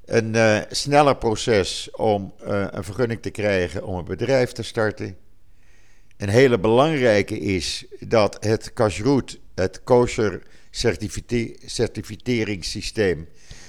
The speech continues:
wordt geprivatiseerd. Dat betekent dat de, het opperrabbinaat, de rabbijnen, daar geen, eh, eh, ja, geen alleenrecht meer in hebben.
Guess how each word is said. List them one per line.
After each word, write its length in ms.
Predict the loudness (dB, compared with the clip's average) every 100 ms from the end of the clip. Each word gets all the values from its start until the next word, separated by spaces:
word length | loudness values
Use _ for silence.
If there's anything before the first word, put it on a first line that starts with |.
| -8
wordt 260 | 0 0
geprivatiseerd. 880 | -2 -4 -2 2 2 2 -2 0 0
Dat 100 | -2
betekent 440 | -4 2 2 2 -2
dat 140 | -2
de, 160 | -4 -8 -14 -20 -20 -20 -20 -4
het 220 | -2 2
opperrabbinaat, 920 | 4 6 6 4 4 2 2 0 -6 -20 -20 -20 -20
de 140 | -4 2
rabbijnen, 760 | 4 6 6 6 2 -4 -6
daar 280 | 0 2 0 -2
geen, 480 | -4 0 0 -2 -8 -18 -20 -20 -20 -16
eh, 800 | -2 2 4 4 4 2 2 0
eh, 80 | -4 -10 -20 -12 -10 -8 -8 -10 -12 -14
ja, 340 | -10 -8 -8 -12
geen 440 | -18 -4 -2 -2
alleenrecht 580 | -2 0 0 2 0 0
meer 220 | -4 -4
in 160 | -4 -6
hebben. 340 | -2 -2 -2